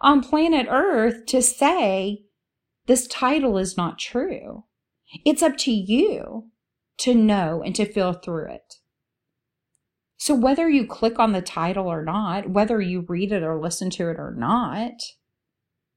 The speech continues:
a lot of people believe the titles and they just read titles, not even going into the information. And so Elon Musk is right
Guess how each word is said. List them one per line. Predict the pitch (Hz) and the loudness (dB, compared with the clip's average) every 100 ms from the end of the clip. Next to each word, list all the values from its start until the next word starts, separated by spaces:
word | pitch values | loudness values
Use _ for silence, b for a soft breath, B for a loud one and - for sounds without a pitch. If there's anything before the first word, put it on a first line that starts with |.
| _ _ _ _ | _ _ _ _
a | 226 | 2
lot | 208 220 427 | 4 4 4
of | 349 - | 2 -2
people | 254 392 - 185 165 185 - | 0 0 0 0 0 -4 2
believe | 220 220 220 403 226 175 202 | 4 4 4 2 0 -2 -2
the | - | -2
titles | 247 - 403 466 - - 220 - - | 0 0 -2 -2 -6 -8 -12 -14 -4
and | 233 226 | 0 2
they | 226 240 | 2 2
just | 208 214 - | 0 0 -2
read | 185 190 190 | -4 -6 -4
titles, | 233 381 269 - 220 - - _ _ _ _ _ _ _ _ _ _ _ _ _ _ _ _ _ _ _ _ - | -2 -2 -6 -12 -14 -14 -18 _ _ _ _ _ _ _ _ _ _ _ _ _ _ _ _ _ _ _ _ 4
not | 240 302 403 | 6 8 6
even | 370 262 | 4 4
going | 208 208 220 | 4 4 4
into | 208 196 180 | 2 -2 -4
the | 175 | -4
information. | 143 175 170 208 233 202 | -4 -4 -2 -2 -2 -4
And | 190 | -2
so | 202 214 | 0 0
Elon | - 403 403 233 | 0 0 0 0
Musk | 190 185 - | 0 -2 -4
is | 170 | -2
right | 165 165 85 - - | -2 -2 -4 -10 -16